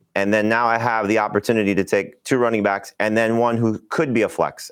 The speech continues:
I don't know which of the three that I will end up playing. Obviously, I have to make a, a little bit of an insurance plan in case Josh Jacobs does have a holdout.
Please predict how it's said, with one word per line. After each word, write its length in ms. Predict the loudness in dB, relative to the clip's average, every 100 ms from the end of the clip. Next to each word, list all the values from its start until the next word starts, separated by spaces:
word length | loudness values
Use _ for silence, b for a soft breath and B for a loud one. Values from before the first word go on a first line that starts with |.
| _
I 120 | 0
don't 140 | 2
know 120 | 2 2
which 240 | 2 2
of 160 | 0 0
the 80 |
three 280 | -2 0 0
that 140 | 2 2
I 100 | 2
will 140 | 2
end 120 | 2
up 120 | 0 0
playing. 360 | 0 0 0
Obviously, 300 | -2 -2 -2
I 20 |
have 80 | -2
to 80 | 0
make 180 | 0 0
a, 40 |
a 160 | -2 0
little 180 | 2 2
bit 140 | 2
of 100 | 2
an 80 | 0
insurance 360 | 0 -2 -2
plan 280 | -2 0 0
in 60 | 2
case 200 | 0 0
Josh 240 | -2 0
Jacobs 320 | 0 0 -2
does 160 | 0 0
have 200 | 0 0
a 60 | 0
holdout. 540 | 0 0 -2 -6 B